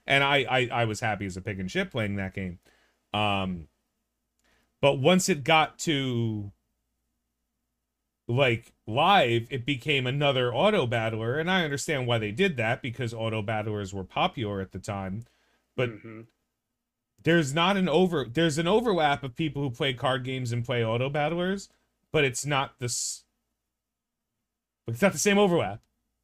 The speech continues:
Speaker 1: Like, it's not like everyone who plays card games plays auto battlers. It's like, some peop-, like, it's, and it doesn't work in the reverse. People who play auto battlers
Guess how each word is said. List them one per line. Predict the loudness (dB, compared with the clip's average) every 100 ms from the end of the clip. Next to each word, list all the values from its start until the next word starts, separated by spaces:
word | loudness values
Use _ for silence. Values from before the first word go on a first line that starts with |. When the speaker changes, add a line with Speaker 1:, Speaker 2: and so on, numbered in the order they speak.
| 2
Speaker 1:
Like, | 2 2
it's | 0 4
not | 4 4 0
like | 2
everyone | 4 4 4 2
who |
plays | 0 -2 0
card | 2 2 0
games | -4 -4
plays | -4 0
auto | 0 0
battlers. | -2 -4 -6 -8 -10
It's | -8
like, | -4 -4 -6 _ _ _ _ _ _ _ _
some | -4 -2 -2
peop-, | -2 -4 0
like, | 0 0 0
it's, | 0 2
and | 2 2
it | 6
doesn't | 6 6 4
work | 2 2
in | -2
the |
reverse. | 0 0 0 0
People | -4 -2 -2
who | -2
play | 0 0
auto | 0 0 0
battlers | 0 0 0 -2 -4 -6 -10